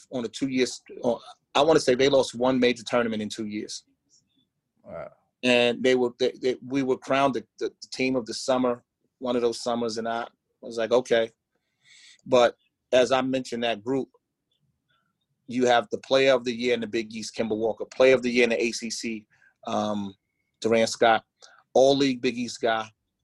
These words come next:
Speaker 1: Jordan Theodore, all-league Big East guy, Truck Bryant, probably player of the year in, in, in, in the Colonial Athletic As-, Association, Chris Fouch,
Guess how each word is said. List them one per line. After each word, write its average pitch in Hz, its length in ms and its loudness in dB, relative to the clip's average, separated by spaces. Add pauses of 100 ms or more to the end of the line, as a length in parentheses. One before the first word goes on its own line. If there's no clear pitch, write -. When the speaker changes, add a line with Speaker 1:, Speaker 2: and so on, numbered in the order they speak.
Speaker 1:
Jordan 120 300 -4
Theodore, 113 420 -4
all-league 131 380 2
Big 120 180 -6
East 117 180 -10
guy, 113 240 0
Truck - 240 -2
Bryant, 110 320 -6 (640)
probably 127 720 0
player 127 240 0
of 110 100 -4
the 117 80 -6
year 117 200 -2
in, 110 100 -14 (160)
in, 113 200 -6
in, 113 300 -8
in 113 100 -4
the 110 80 0
Colonial 117 520 6
Athletic 113 320 2
As-, - 240 -8
Association, 107 520 -4
Chris 107 240 0
Fouch, 107 280 -4